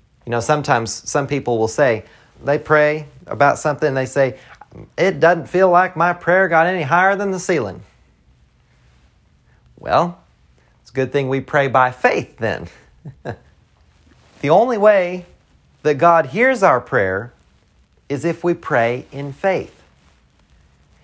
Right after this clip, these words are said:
If we pray in unbelief, not really sure if he's gonna hear us,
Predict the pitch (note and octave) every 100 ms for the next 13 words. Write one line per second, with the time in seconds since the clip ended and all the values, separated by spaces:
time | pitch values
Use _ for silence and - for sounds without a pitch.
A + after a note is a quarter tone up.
0 | - B2 E3+ F#3+ F#3+ F3 E3+ F#3 G3 F#3
1 | _ C3+ C3 D#3 E3+ C#3 C#3+ F#3 G3+ -
2 | _ _ _ _ _ _ _ _ _ _
3 | _ _ _ _ _ _ - A#2+ C#3 C#3
4 | D#3 D#3 C#3+ - D#3+ D#3+ C#3+ C#3+ D#3 D3+
5 | D#3 B2 C#3 D#3 F3 F3 -